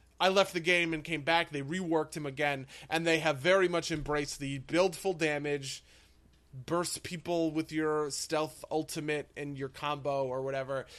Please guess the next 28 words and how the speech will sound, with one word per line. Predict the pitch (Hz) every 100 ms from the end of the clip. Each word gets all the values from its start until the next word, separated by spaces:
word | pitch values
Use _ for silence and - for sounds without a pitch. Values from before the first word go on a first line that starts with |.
| -
And | 160
I'm | 185
just | 165 135
very, | 156 143 127
like, | 117 92
uninterested | 117 110 - 110 - 107 98 90
in, | 85 113 117 113
uh, | 110 78
in | 120
that | 120 110
sort | 135 117
of |
play | - 113
style. | 107 98 98 110 - -
They, | 180 175 - _ - - -
they | 226 233
talk | 240 214
a |
lot | 208 202
in | 190
the | 170
video | 165 170 170 170 165
about, | 139 143 139 143
like, | 131 139
wanting | 135 139 139
to | 139
kind | 139 135 131
of, | 123